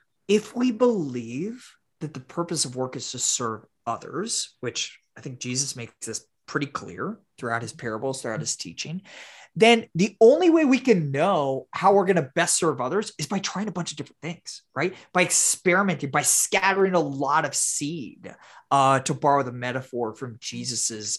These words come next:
uh, own parable, right? So we gotta scatter a lot of seed, but then once we find something that is starting to show signs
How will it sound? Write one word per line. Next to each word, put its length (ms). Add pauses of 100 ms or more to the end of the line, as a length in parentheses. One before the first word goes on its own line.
uh, 260
own 160
parable, 680
right? 300 (340)
So 120
we 100
gotta 360
scatter 440
a 80
lot 220
of 60
seed, 420
but 320
then 600 (320)
once 420
we 180
find 480
something 460
that 180
is 100
starting 600
to 160
show 320
signs 640